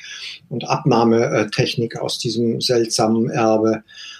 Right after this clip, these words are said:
Und den ersten Kinobesuch, an den kann ich mich schon noch gut erinnern, weil der mich gleichzeitig auch vollkommen verstört hat. Das habe ich schon öfter mal zum Besten gegeben. Das war Bambi, Walt Disney.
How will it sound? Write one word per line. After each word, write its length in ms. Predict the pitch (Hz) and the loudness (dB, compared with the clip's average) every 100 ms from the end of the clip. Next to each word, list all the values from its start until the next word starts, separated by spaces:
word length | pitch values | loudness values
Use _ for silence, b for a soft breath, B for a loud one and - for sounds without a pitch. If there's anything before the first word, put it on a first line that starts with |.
| B B | B B
Und 200 | 120 107 | -6 -2
den 120 | 127 147 | 0 2
ersten 380 | 135 - 135 | 0 0 -2
Kinobesuch, 800 | 127 160 190 202 202 170 208 - | 2 4 4 4 2 2 2 2
an 160 | 147 143 | 2 2
den 220 | 147 147 | 2 2
kann 200 | 147 147 | 2 0
ich 140 | 151 156 | 0 0
mich 160 | 151 | -2
schon 180 | - 151 | 0 0
noch 180 | 147 - | -2 -2
gut 180 | 175 190 | 0 0
erinnern, 440 | 196 170 170 160 | 2 2 2 2
weil 140 | 139 139 | 2 2
der 140 | 139 | 2
mich 180 | 151 147 | 0 -2
gleichzeitig 720 | 135 147 - 139 135 151 - | -2 -2 -2 -4 -2 -4 -6
auch 260 | 143 139 - | -8 -8 -10
vollkommen 800 | - - - 165 160 160 156 151 | -16 -16 -2 0 0 0 2 2
verstört 640 | 151 - - 147 170 165 | 0 -4 2 2 2 2
hat. 340 | 165 165 - - | -2 -2 -8 -6
Das 200 | 143 - | -4 -2
habe 140 | 151 | -2
ich 100 | 143 | -2
schon 140 | - 147 | -2 -2
öfter 320 | 156 - 160 | -4 -2 0
mal 160 | 151 143 | 2 0
zum 180 | 135 | 0
Besten 360 | 135 139 - 147 | 0 0 0 -2
gegeben. 420 | 135 - 139 139 | 0 0 2 2
Das 180 | 127 - | 0 0
war 180 | 139 - | -2 0
Bambi, 440 | 135 151 127 123 | 2 2 2 2
Walt 260 | 127 131 131 | 2 2 2
Disney. 580 | 147 147 120 117 139 | 0 0 0 0 -2